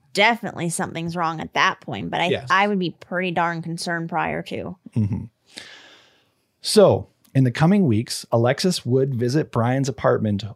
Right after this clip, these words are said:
Speaker 2: over and over again. And she admittedly sobbed into his bed, hoping
Speaker 1: Oh,
Speaker 2: and
Speaker 1: man.
Speaker 2: wishing he would just show up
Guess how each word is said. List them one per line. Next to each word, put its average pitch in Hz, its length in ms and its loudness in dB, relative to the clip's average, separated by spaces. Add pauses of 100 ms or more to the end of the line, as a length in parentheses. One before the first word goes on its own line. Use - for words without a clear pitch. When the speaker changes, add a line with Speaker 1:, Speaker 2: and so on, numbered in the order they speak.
Speaker 2:
over 120 480 0 (100)
and 110 180 0
over 104 380 -4
again. 98 380 -8 (460)
And 104 240 0
she 139 360 2
admittedly 123 840 0
sobbed 123 480 2
into 120 300 0
his 135 160 0
bed, 101 320 2
hoping 143 520 0
Speaker 1:
Oh, - 400 -6
Speaker 2:
and 98 120 -6
Speaker 1:
man. 113 360 -2
Speaker 2:
wishing 117 420 0
he 113 200 -6
would 110 160 -2
just 107 240 -2
show 123 320 0
up 98 300 -2